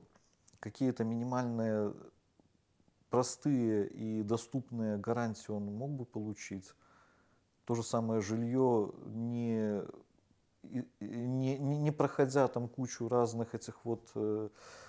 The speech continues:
э, сложных процессов. Там вот в, в частности, им, когда они восстанавливают документы, им надо заплатить госпошлину. Она там какая-то для обычного человека, который вот имеет с-, работу,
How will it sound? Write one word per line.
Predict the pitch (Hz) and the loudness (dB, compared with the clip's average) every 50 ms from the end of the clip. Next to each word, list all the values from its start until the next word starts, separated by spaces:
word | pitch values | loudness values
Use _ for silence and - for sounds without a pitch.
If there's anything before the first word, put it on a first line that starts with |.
| - - - - _ _ _ - | -20 -20 -20 -20 _ _ _ -14
э, | - - - 110 - - 110 107 110 113 110 107 104 - 123 - 110 107 | -12 -8 -8 -6 -6 -6 -6 -6 -6 -8 -8 -10 -12 -12 -14 -16 -16 -16
сложных | - - - 123 123 120 110 110 113 113 107 - - - - - - - _ _ _ _ _ _ _ _ _ _ _ _ _ _ _ | -8 0 4 6 8 8 6 4 2 0 0 -2 -4 -10 -16 -20 -20 -20 _ _ _ _ _ _ _ _ _ _ _ _ _ _ _
процессов. | - 113 120 117 - - 127 117 113 - - 104 - | 0 0 0 0 0 0 2 2 2 0 -4 -8 -4
Там | - 117 113 | -4 -4 -4
вот | 107 - - - - - | -4 -8 -12 -20 -18 -14
в, | 101 98 | -14 -12
в | - | -2
частности, | - 143 135 131 - 127 113 - - - - 120 117 113 113 - - - - - - - _ _ _ - - - - | 2 2 2 2 2 -4 -8 -8 -8 -4 0 0 0 0 -2 -4 -14 -20 -20 -20 -20 -20 _ _ _ -20 -16 -8 -6
им, | 117 127 123 120 | -4 -2 -2 -4
когда | 120 123 120 117 127 120 120 117 | -6 -4 2 4 6 6 6 6
они | 120 120 120 120 120 120 117 113 110 107 101 | 4 2 0 0 2 2 2 4 2 2 0
восстанавливают | 95 101 107 107 107 - - 123 127 120 120 117 117 117 117 113 | -2 -4 -4 -6 -6 -4 -2 0 2 4 4 4 4 2 2 2
документы, | 113 110 - 127 139 160 160 147 - 131 | 0 -2 -2 -2 -2 -2 -2 -2 -2 -4
им | 120 123 | -2 -2
надо | 127 123 113 117 | -4 -4 -4 -6
заплатить | 107 107 - 107 110 110 - 127 117 | -8 -6 -4 -4 -4 -4 -4 -6 -6
госпошлину. | 110 117 113 - - - 113 104 - - - 104 104 104 107 - _ _ _ _ _ _ _ _ _ _ _ _ _ - - | -4 -6 -6 -6 -6 -6 -4 -4 -6 -8 -12 -12 -12 -12 -14 -16 _ _ _ _ _ _ _ _ _ _ _ _ _ -14 -10
Она | 110 123 135 | -8 -8 -6
там | - 143 135 | -8 -8 -4
какая-то | - 147 139 - 131 | -2 0 0 0 0
для | 123 127 131 | 0 2 2
обычного | 131 135 147 143 - - 131 127 | 2 2 0 -2 -4 -4 -6 -6
человека, | - - 127 135 160 196 196 - 147 - | -2 -2 0 2 2 2 0 0 -2 -4
который | - 117 - 120 113 113 | -4 -4 -4 -2 -2 -2
вот | 110 107 107 107 - - | -2 -4 -6 -8 -8 -8
имеет | 120 110 120 123 117 110 107 - | -8 -6 -4 -2 -2 -2 -4 -6
с-, | 104 95 - - | -10 -18 -14 -8
работу, | - 110 110 110 107 113 139 160 156 - - 123 117 113 113 110 107 107 110 | -2 2 2 2 2 2 2 0 0 0 -2 -2 0 0 0 -2 -4 -6 -10